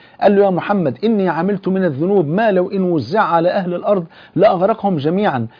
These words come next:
فقال له صلى الله عليه وسلم وتبسم وقال: "أتشهد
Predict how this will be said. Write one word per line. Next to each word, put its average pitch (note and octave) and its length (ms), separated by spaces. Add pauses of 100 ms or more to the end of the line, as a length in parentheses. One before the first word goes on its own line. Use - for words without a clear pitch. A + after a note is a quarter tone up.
(100)
فقال G3+ 400
له F3 260
صلى F#3 200
الله D#3 180
عليه D3+ 100
وسلم E3 240
وتبسم D#3+ 540
وقال: D#3 340
"أتشهد - 520